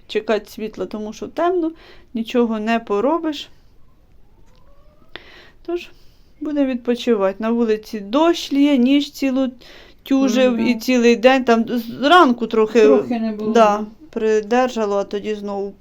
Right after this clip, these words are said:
Speaker 1: маленький-маленький сіяв, сіяв. А це такий, то пуститься такий гарний, тоді притихне. Ну, все одно.
Speaker 2: На
Speaker 1: Іде.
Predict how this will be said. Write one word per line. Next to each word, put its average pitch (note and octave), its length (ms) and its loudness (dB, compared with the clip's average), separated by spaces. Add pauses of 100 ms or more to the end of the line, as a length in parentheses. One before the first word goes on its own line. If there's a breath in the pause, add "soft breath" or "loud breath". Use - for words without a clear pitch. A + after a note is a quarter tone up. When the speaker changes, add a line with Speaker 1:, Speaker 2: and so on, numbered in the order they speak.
Speaker 1:
маленький-маленький G#3 1000 -4
сіяв, G#3 360 -4
сіяв. A#3+ 380 -2 (840 loud breath)
А G#3 120 -6
це A3+ 440 -4 (140)
такий, A#3 320 -6
то C#4 220 4
пуститься C#4 480 -2
такий A#3+ 380 2
гарний, A#3+ 440 6
тоді G3+ 300 -4
притихне. A3+ 440 -2
Ну, C4+ 100 2
все C#4 180 -2
одно. G3+ 420 0 (520 soft breath)
Speaker 2:
На C#4+ 140 2
Speaker 1:
Іде. - 40 -4